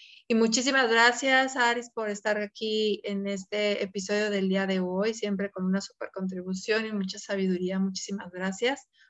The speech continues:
por contribuir con todos estos conocimientos a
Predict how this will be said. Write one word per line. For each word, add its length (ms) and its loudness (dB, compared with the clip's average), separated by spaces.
por 140 -6
contribuir 880 2
con 440 2
todos 600 -2
estos 260 -12
conocimientos 1200 0
a 540 0